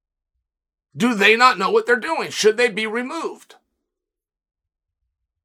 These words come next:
I don't even know how you have, have a guy ahead by four spots when you have a line by DraftKings at three to one favoring the other guy.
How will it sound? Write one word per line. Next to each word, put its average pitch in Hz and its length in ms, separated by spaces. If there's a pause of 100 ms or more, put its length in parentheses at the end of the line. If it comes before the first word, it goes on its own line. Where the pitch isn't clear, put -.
(1000)
I 254 120
don't 349 200
even 294 180
know 262 140
how 240 160
you 262 160
have, 254 180
have 233 180
a 233 60
guy 240 240
ahead 214 400
by 240 160
four 240 280
spots 226 500
when 233 160
you 233 100
have 226 140
a 208 40
line 254 460
by 240 160
DraftKings 226 680
at 226 220
three 294 200
to 262 60
one 247 300
favoring 254 400
the 214 80
other 214 140
guy. 233 360